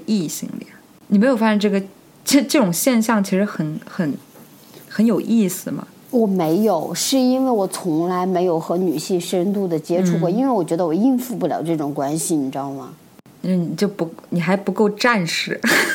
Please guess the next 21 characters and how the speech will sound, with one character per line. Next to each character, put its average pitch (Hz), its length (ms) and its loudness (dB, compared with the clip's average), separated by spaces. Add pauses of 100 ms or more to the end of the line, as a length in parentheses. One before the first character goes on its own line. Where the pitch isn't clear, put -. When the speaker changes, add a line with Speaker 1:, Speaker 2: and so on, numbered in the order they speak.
(1700)
Speaker 2:
就 - 220 -6
我 277 200 6
硬， 302 560 4 (200)
我 240 100 4
就， - 160 0 (100)
我 269 80 2
就 330 200 2
死， 185 420 -2
就 330 180 2
是 320 160 0
我 269 140 4
其 285 160 2
实 - 0 -
现 539 140 2 (100)
在 349 80 4
就 453 100 6
承 - 200 2
认 294 200 4
了， 226 80 2
我 190 140 2
就 349 100 4